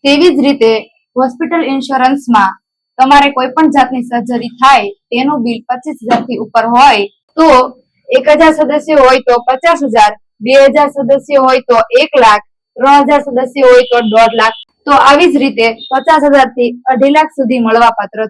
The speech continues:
છે અને મરણ માટે બે લાખ થી દસ લાખ સુધીની મળવાપાત્ર છે. તો મિત્રો, વૈભવ મંચ ફેમિલી ગ્રુપ તે કોઈ વીમા કંપની નથી કે અર્બન નથી, તે એક સંસ્થા છે.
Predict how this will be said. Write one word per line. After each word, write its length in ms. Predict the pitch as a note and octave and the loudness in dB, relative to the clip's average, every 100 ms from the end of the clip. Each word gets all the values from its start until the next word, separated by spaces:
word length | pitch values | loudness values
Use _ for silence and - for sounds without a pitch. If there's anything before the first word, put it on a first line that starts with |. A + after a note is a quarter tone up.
| - | -10
છે 140 | A3+ F3 _ - _ _ | -12 -12 _ -20 _ _
અને 280 | C#4+ D4 B3+ A#3+ A#3+ - _ _ A3+ | 0 2 2 0 -4 -14 _ _ 0
મરણ 340 | B3+ D#4+ E4 | 2 4 4
માટે 240 | C#4 B3+ A#3 A3+ - | 2 0 -6 -8 -4
બે 160 | A3+ C#4+ D4 | 2 2 4
લાખ 160 | C4+ - | 0 -4
થી 160 | C#4 A3 | -10 -4
દસ 160 | C4 C#4+ | -6 -2
લાખ 140 | C#4+ C4 | -4 -4
સુધીની 340 | B3+ A3+ A3+ A3+ | -6 -6 -4 -2
મળવાપાત્ર 500 | A3 A3+ A3+ G3 A3 A3+ - | 0 0 -2 -6 -8 -10 -8
છે. 120 | G#3 F3+ _ _ | -8 -10 _ _
તો 60 | D#4 | -4
મિત્રો, 420 | D#4 D4+ - C#4+ G#3+ G3+ - _ _ - - B3 | 0 -2 0 0 0 -2 -12 _ _ -16 -4 0
વૈભવ 280 | C4+ D4+ D#4+ | 2 4 4
મંચ 180 | F4+ D#4+ | 2 -2
ફેમિલી 440 | D4+ C4 C4 B3+ G#3 | -4 -2 -2 -2 -2
ગ્રુપ 260 | B3+ A#3 A#3 _ _ _ _ - | -2 -2 -4 _ _ _ _ 0
તે 80 | C#4 C#4+ | 0 2
કોઈ 240 | C4 A#3+ A3 - G#3+ | 2 2 2 -2 -6
વીમા 280 | B3+ C#4 C#4+ | 0 0 0
કંપની 380 | D4 B3+ D4 D4 | -4 -4 -6 -6
નથી 300 | D4+ D#4 D4+ _ - | -4 -4 -6 _ -2
કે 80 | C4 C4+ | 0 2
અર્બન 300 | C#4+ C#4 A#3+ | 2 2 0
નથી, 320 | G#3+ - G3+ - _ _ | -2 -8 -16 -16 _ _
તે 80 | D4+ C4+ C#4 | 2 4 2
એક 100 | D4 | 0
સંસ્થા 540 | - B3+ B3+ - B3 A#3+ | -8 -6 -6 -2 -2 -2
છે. 140 | - | -10